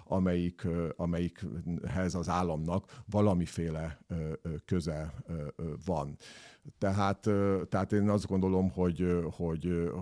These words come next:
ez, ez, ezt mo-, most még nehéz megmondani, hogy a mutató az milyen irányba, ö, mozdul el.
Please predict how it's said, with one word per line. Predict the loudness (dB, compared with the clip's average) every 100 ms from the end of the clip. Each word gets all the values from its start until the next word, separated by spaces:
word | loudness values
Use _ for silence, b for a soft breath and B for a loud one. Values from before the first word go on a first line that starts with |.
| -4 -4 -4
ez, | -4
ez, | -6 -6 -10 -14 -14
ezt | -6 -6 2
mo-, | 4 6
most | 6 6 8
még | 6
nehéz | 6 4 2
megmondani, | 2 2 2 2 2
hogy | 0
a |
mutató | 0 0 -2 -4 -6
az | -4 4
milyen | 6 6 4
irányba, | 0 -2 -4 -2 -2 -4 -4
ö, | -4 -2
mozdul | -2 -2 -2 0
el. | 4 4